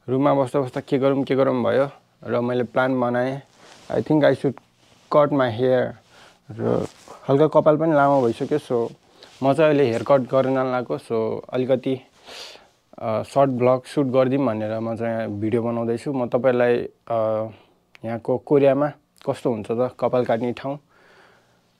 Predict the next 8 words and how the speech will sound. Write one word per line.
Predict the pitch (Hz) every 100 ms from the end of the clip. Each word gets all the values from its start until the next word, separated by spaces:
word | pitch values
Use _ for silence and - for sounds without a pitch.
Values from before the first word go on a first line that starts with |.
| -
भनेर | 120 113 120
देखाउन | 120 135 143
जाँदैछु, | 139 131 127 170 175 _ _ _ -
हैन? | 123 143 185 _ _ - - _ _ _ -
अनि | 127 123 123 120 - _ _ _ _ _ -
after | 139 -
haircut, | 151 143 147 151 151
I'll, | - 139 139 139